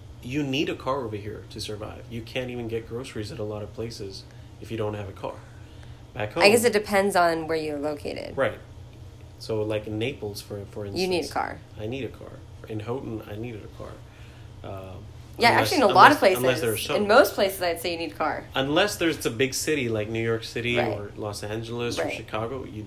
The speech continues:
Speaker 1: need a car. So, I think that's one of the things, like, public transportation system sucks here as compared to India. We have, um, we literally have public transportation for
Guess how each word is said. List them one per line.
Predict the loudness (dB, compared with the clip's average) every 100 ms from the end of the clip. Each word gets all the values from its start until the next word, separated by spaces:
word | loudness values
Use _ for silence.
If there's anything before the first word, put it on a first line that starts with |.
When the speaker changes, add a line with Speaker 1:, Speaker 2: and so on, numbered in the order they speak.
| -12 -12
Speaker 1:
need | -6 -4 -2 -2 -2
a | -6
car. | -10 -12 -14 -16 -16 -18 -18 -18 -16
So, | -2 4 6 6 2 -6 -12 -16 -8
I | 0
think | 2
that's | 4 2 0
one | -2
of | -2
the |
things, | -4 -4 -4
like, | -8 -10 -8
public | -6 -4
transportation | -6 -6 -6 -8 -8
system | -10 -10 -10
sucks | -8 -8 -6 -8 -8 -10
here | -10
as | -8 -10
compared | -8 -8 -8
to | -8
India. | -8 -8 -10 -14 -18 -18 -18 -16 -6
We | -4
have, | 0 2 2 0 -4 -12
um, | -6 -4 -4 -6 -12 -16 -20 -20 -20 -18 -18 -18 -10
we | -8
literally | -2 0 4 2
have | 2 -4 -4
public | -8 -6
transportation | -6 -6 -6 -8 -8
for | -10